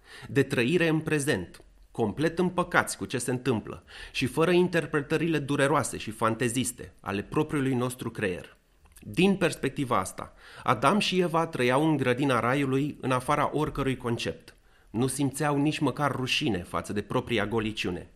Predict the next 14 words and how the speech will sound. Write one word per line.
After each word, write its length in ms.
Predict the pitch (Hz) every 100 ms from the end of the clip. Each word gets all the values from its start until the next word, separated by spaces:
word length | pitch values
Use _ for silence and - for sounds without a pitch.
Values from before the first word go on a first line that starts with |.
| _ - - -
Au 180 | 113 120
mușcat 520 | 113 110 - 196 196
din 120 | 180
pomul 320 | 160 147 123
cunoașterii, 680 | 110 95 90 - 90 113 131 - - - -
au 180 | 135 123
intrat 440 | 120 113 151 160
în 100 | 117
propriile 520 | 110 208 - 147 113
fantezii 720 | 101 104 95 87 87 110 - -
date 320 | 104 123 117
de 100 | 90
această 360 | 92 110 - 90
cunoaștere 680 | 85 104 135 151 147 147